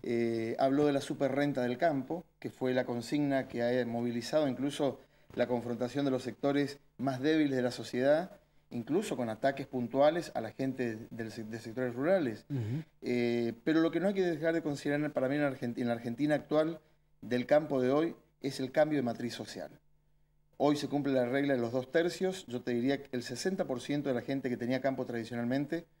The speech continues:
Speaker 1: hoy ya no está en el campo,
Speaker 2: Ujú.
Speaker 1: está ocupando lo-, las ciudades, eh, porque, digamos, la escala,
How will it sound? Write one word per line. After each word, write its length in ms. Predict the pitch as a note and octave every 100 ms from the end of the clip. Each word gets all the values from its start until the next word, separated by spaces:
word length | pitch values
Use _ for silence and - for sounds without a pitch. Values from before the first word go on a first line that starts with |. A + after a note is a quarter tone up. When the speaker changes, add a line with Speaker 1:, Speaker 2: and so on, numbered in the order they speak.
| _ _
Speaker 1:
hoy 180 | C3+ B2
ya 140 | B2+
no 140 | B2
está 200 | C#3+ -
en 80 | C3
el 80 | A2+
campo, 360 | A2+ A2 G#2 F#3+ _
Speaker 2:
Ujú. 100 | A#2 E2 G#2 -
Speaker 1:
está 260 | - A#2 B2+
ocupando 760 | B2 A2+ C3 C3 C3 B2+ A#2+ -
lo-, 520 | B2 A2+ A2 A2 A2
las 440 | A2 A2 A#2 A2+ A2+
ciudades, 640 | - B2+ C#3 D3 E3+ - - _ _ _
eh, 420 | - A#2 A2+ A2 G#2+ -
porque, 760 | C#3+ C#3 C#3+ C#3 C#3 C3 C3 -
digamos, 480 | C3+ C#3 C#3 - - _ _ -
la 220 | C3 C3+
escala, 580 | - - G#3 E3 G3